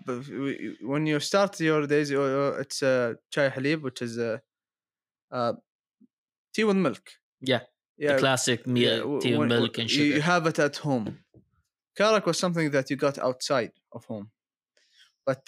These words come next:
Speaker 1: uh, it usually have the same ingredient. I think it's karak is, it's more sweetened. It's, uh, it's more of a m-, milk masala tea, I think.
Speaker 2: Yeah, its closest relative is chai masala.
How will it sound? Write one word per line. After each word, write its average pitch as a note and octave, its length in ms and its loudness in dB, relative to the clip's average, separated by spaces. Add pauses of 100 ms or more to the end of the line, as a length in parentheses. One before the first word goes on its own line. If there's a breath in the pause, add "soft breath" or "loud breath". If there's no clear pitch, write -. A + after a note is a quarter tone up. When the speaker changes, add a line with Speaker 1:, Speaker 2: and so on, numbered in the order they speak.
Speaker 1:
uh, C3 440 4
it - 160 -8
usually F3 220 0
have D#3+ 140 0
the D3 80 -2
same D#3+ 200 0
ingredient. C3 260 0
I B2+ 80 -2
think G#3 200 0
it's - 220 -2
karak D#3+ 400 0
is, - 200 -4
it's - 200 -10
more C#3+ 180 0
sweetened. C3+ 760 -4
It's, - 260 -6
uh, C3+ 460 2 (500)
it's - 100 -12
more F3 240 4
of D#3+ 180 -2
a A#2 720 2 (440)
m-, D#2+ 120 -14 (1200)
milk E3 320 -2
masala C3+ 500 -2
tea, D3 200 -4
I A#2+ 80 -4
think. F3+ 180 -10 (920 loud breath)
Speaker 2:
Yeah, A#2 400 0 (120)
its A#2+ 240 0
closest C#3+ 560 2
relative C3 480 4
is A2+ 240 -2
chai A2+ 300 -2
masala. - 460 -6